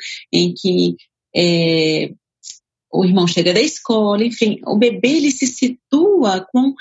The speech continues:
circunstâncias, né? Ati-, atividades da casa, né? Movimentos da casa, ela se situa por isso, e ela vai se sentindo cada vez mais segura, como qualquer ser humano, quando ela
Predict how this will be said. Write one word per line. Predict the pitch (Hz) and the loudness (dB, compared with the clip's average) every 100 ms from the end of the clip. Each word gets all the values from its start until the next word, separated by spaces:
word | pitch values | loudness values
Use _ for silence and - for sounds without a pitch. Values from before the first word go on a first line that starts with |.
| - | -14
circunstâncias, | - - 320 - 277 - 254 339 - 214 | -8 -4 -2 0 0 0 -2 0 -2 0
né? | 226 285 277 | 2 0 0
Ati-, | - - - - - _ | -4 -6 -10 -12 -12 _
atividades | 208 - 226 226 247 247 | -6 -4 -2 0 0 0
da | 247 | -2
casa, | 247 202 220 302 202 175 170 _ - - - | -2 -2 0 0 0 -2 -2 _ -20 -6 0
né? | 240 | 2
Movimentos | 240 220 214 214 349 392 262 | 2 4 4 4 2 0 0
da | 202 | 0
casa, | 202 - 190 247 240 | -2 -4 -2 0 0
ela | 220 | -2
se | 214 | -4
situa | 208 214 - 247 269 | -4 -4 -2 -2 0
por | 247 190 | 0 0
isso, | 180 269 - 339 - - - | 0 0 -2 -8 -6 -10 -2
e | 254 | 0
ela | 269 277 | 2 2
vai | 277 277 | -2 -2
se | |
sentindo | - 277 262 277 | 0 0 0 0
cada | 262 277 262 | 0 0 0
vez | 277 285 262 | 0 0 0
mais | 269 330 523 523 | -2 -2 -4 -8
segura, | - 370 208 339 381 | -2 0 2 2 0
como | - 254 254 | 0 2 2
qualquer | 247 240 - - 247 320 | 0 -2 -2 0 2 0
ser | - - 190 165 | -4 -2 2 4
humano, | 262 277 233 269 403 _ - - - | 4 4 2 0 -2 _ -18 -18 -6
quando | 285 285 | 0 2
ela | 294 294 | 2 -2